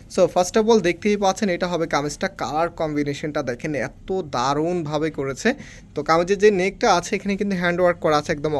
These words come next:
all over জামাটার মধ্যে কিন্তু হাতের কাজের এই কাজগুলো আপনারা পেয়ে যাবেন। এটা হচ্ছে কামিজের নিচে আপনারা পাবেন, একটু ক্লোজলি আপনাদেরকে দেখিয়ে দিচ্ছি, দেখেন কতটা সুন্দরভাবে আপনার কাজগুলো করা আছে। আর ফ্যাব্রিকটার কথা কি বলবো, এগুলো হচ্ছে একদমই প্রিমিয়াম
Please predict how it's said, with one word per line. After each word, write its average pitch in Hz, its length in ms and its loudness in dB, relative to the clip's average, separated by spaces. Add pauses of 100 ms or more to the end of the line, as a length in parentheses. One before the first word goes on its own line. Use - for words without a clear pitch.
(100)
all 165 240 4
over 175 220 2
জামাটার 151 360 0
মধ্যে 147 180 -8
কিন্তু 151 180 -10
হাতের 139 300 -6
কাজের 139 260 -2
এই - 120 -8
কাজগুলো 127 380 -6
আপনারা 131 300 -6
পেয়ে 185 180 0
যাবেন। 147 260 2
এটা 156 160 -4
হচ্ছে 165 260 -10
কামিজের 147 320 -2
নিচে 143 260 -4
আপনারা 147 240 -2
পাবেন, 143 240 -2
একটু - 160 -10 (100)
ক্লোজলি 175 460 0
আপনাদেরকে 156 400 -8
দেখিয়ে 139 220 -6
দিচ্ছি, 135 240 -8
দেখেন 135 200 -4 (600)
কতটা 170 280 0 (160)
সুন্দরভাবে 180 840 0
আপনার 156 240 -8
কাজগুলো 139 400 -2
করা 170 200 8
আছে। - 180 -4
আর 139 40 -12 (100)
ফ্যাব্রিকটার 170 600 -2
কথা 170 200 -4
কি 180 80 -6 (100)
বলবো, 131 240 -2
এগুলো 156 240 -4
হচ্ছে 170 160 -4 (100)
একদমই 151 320 -2 (120)
প্রিমিয়াম 156 420 -2